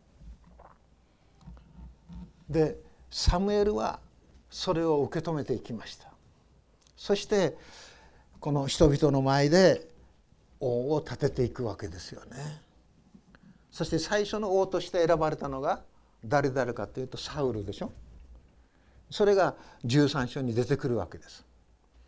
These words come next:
そしてサウルという人物はどういう人物だったかというと、イスラエルのすべての人々の中でもですね、最も背の高かった、誰よりも肩から上、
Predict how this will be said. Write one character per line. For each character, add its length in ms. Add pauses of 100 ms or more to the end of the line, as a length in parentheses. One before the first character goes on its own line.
(280)
そ 180
し 60
て 100
サ 220
ウ 60
ル 100
と 100
い 80
う 100
人 200
物 220
は 260 (180)
ど 180
う 60
い 80
う 40
人 160
物 200
だ 80
っ 40
た 160
か 100
と 100
い 80
う 60
と、 360 (280)
イ 60
ス 120
ラ 120
エ 60
ル 60
の 80
す 140
べ 80
て 120
の 80
人 180
々 240
の 300
中 280
で 80
も 100
で 100
す 100
ね、 140 (240)
最 280
も 80
背 140
の 100
高 220
か 120
っ 100
た、 120 (1120)
誰 240
よ 100
り 80
も 100
肩 240
か 140
ら 80
上、 340